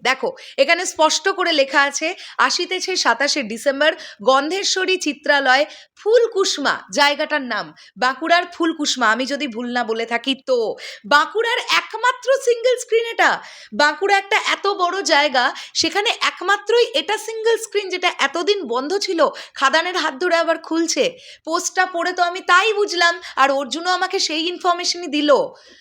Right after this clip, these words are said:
তো এবারে বাঁকুড়াবাসী যদি কেউ দেখে থাকছেন আমার এই ভিডিওটা, প্লিজ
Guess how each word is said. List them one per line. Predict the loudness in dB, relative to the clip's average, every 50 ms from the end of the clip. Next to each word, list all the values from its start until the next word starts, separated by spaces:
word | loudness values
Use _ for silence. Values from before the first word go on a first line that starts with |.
| _ _ _ _ _ _ -6
তো | -2
এবারে | 2 2 2 4 4 0 0
বাঁকুড়াবাসী | 2 2 2 2 2 2 2 4 6 6 6 4 2 0 0 -2
যদি | -2 -2 0 0 0
কেউ | -2 0 -2 -2
দেখে | 0 0 -2 0 0 0 2
থাকছেন | 2 0 0 0 -2 0
আমার | 0 0 0 0
এই | 0 -2
ভিডিওটা, | -2 -2 -2 0 0 0 2 0 0 0
প্লিজ | -2 -4 0 4 6 8 8 6